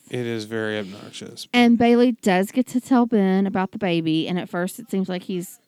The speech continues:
Speaker 2: not gonna have a good reaction, but then he, of course he does. He picks her up, swings her around.
Speaker 1: So happy,
Speaker 2: It's
Speaker 1: so
Speaker 2: so
Speaker 1: happy.
Speaker 2: cute. It's so happy, so happy. And we really didn't see, I mean, we saw Amelia a little bit. We didn't see Link at all.
Speaker 1: Mm-mm.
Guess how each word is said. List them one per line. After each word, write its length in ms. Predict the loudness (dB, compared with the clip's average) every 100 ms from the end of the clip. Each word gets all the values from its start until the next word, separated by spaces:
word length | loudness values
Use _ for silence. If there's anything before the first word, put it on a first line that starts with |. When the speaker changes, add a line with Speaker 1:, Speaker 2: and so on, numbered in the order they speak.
| _ _ _ _ -8
Speaker 2:
not 300 | -4 -4 -4
gonna 180 | -4
have 200 | -2 -2
a 40 | -2
good 200 | -4 -2
reaction, 1000 | 0 2 0 -2 -4 0 2 4 4 2 _ _ _ _ _
but 160 | 0 0
then 640 | 4 4 6 4 2 0 -2 _ _ _
he, 240 | -6 -6
of 100 | -6
course 200 | -6 -8
he 80 | -8
does. 380 | -12 -14 -14 -14
He 180 | -12 -12 -14 -20 _
picks 220 | -14 -8
her 80 | -10
up, 160 | -10
swings 280 | -10 -8 -8
her 60 | -8
around. 100 | -6 0
Speaker 1:
So 160 | 2
happy, 320 | 2 -2 -8 -10
Speaker 2:
It's 120 | -10
Speaker 1:
so 100 | -6
Speaker 2:
so 120 | -2
Speaker 1:
happy. 140 | -2 -4
Speaker 2:
cute. 380 | -10 -8 -12 -14
It's 180 | -16 -16
so 120 | -16
happy, 360 | -16 -16 -16 -20 _
so 80 |
happy. 460 | -20 -18 -18 -16 -18 _ _ _ _ _ _ _ _ _ _ _ 0
And 100 | 6
we 120 | 6
really 300 | 6 4 4
didn't 360 | 2 0 -2 -6
see, 420 | -6 0 2 2 4
I 40 |
mean, 140 | 4
we 140 | 4 0
saw 460 | 2 4 4 4 4
Amelia 440 | 6 8 6 6 4
a 60 |
little 280 | 2 2 2
bit. 400 | 2 4 4 0
We 100 | 0
didn't 260 | -2 -2 -6
see 140 | -4
Link 240 | 0 0 0
at 80 | 0
all. 520 | 4 4 2 0 0
Speaker 1:
Mm-mm. 500 | -2 -4 -6 -6